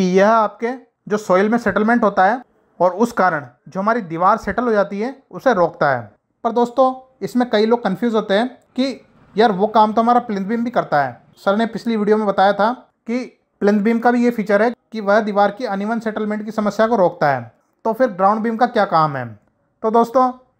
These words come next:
इसको समझने के लिए हमें ये जानना होगा कि जब आप प्लिंथ बीम के नीचे जो ब्रिक वर्क करते हैं या स्टोन वर्क या ब्लॉक वर्क या जो भी करते हैं, उसके नीचे की दीवार की ऊंचाई कितनी होती है। मतलब generally यह होता है कि पाँच से छः फीट तो वह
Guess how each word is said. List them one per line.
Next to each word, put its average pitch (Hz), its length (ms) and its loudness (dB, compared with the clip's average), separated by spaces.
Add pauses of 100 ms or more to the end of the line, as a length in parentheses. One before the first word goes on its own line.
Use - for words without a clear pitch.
(120)
इसको 220 220 -2
समझने 220 380 2
के 220 60 -2
लिए 233 120 2
हमें 226 160 2
ये 233 80 2
जानना 190 300 0
होगा 196 260 2 (540)
कि 233 120 4
जब 190 260 2
आप 185 260 4 (280)
प्लिंथ 226 180 -4
बीम 233 200 -6
के 240 120 -6
नीचे 233 260 0
जो 254 200 4
ब्रिक 160 300 -6
वर्क 240 140 0
करते 202 280 0
हैं 202 180 2 (280)
या 202 120 2
स्टोन 208 300 0
वर्क 240 220 2 (180)
या 214 80 2
ब्लॉक 202 320 0
वर्क 240 240 -2
या 208 100 -4
जो 175 200 0
भी 240 100 -2
करते 214 260 0
हैं, 226 280 0 (320)
उसके 190 220 0
नीचे 220 260 2
की 226 80 -2
दीवार 196 300 2
की 233 120 -6
ऊंचाई 220 300 -2 (340)
कितनी 240 240 -2
होती 190 280 0
है। 139 120 -4 (760)
मतलब 208 200 0
generally 202 340 0
यह 226 160 2
होता 214 220 2
है 214 140 4 (360)
कि 226 80 -6
पाँच 202 340 0
से 269 80 -6
छः 220 220 -4
फीट 233 220 -2
तो 240 80 0
वह 254 180 0